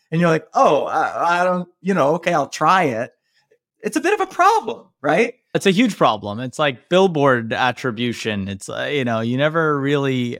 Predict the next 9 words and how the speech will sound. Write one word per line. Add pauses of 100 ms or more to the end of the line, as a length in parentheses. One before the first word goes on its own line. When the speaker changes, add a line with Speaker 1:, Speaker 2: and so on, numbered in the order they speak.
(160)
Speaker 2:
uh,
have
the
ability
to
trace
it
back, (160)
um,